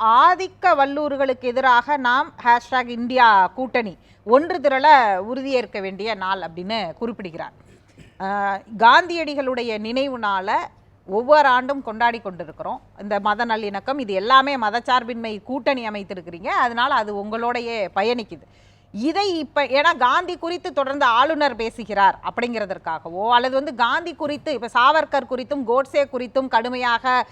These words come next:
அவர்கள் எல்லோருமே அதை பாசிட்டிவ் நோட்ல எடுத்துட்டு போறாங்கங்கிறத வெளிப்படுத்துறதும் இதற்குள்ள ஒரு நோக்கமா, தேர்தல் ஒரு நோக்கமா, இப்படி பல கேள்விகள் உங்களை நோக்கி தி மு க ஏன் எடுக்குதுன்னு வரதானே செய்யும்.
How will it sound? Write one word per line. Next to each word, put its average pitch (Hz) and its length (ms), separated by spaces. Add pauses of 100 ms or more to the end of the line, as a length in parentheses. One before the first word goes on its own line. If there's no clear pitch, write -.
(140)
அவர்கள் 269 380
எல்லோருமே 285 540
அதை 262 260
பாசிட்டிவ் 285 520
நோட்ல 240 580
எடுத்துட்டு 269 440
போறாங்கங்கிறத 262 540
வெளிப்படுத்துறதும் 262 840
இதற்குள்ள 247 440
ஒரு 214 160
நோக்கமா, 190 600
தேர்தல் 320 420
ஒரு 233 180
நோக்கமா, 202 500
இப்படி 240 180
பல 285 300
கேள்விகள் 330 600 (180)
உங்களை 311 380
நோக்கி 349 320
தி 330 180
மு 349 140
க 277 160
ஏன் 277 220
எடுக்குதுன்னு 254 500
வரதானே 240 360
செய்யும். 143 360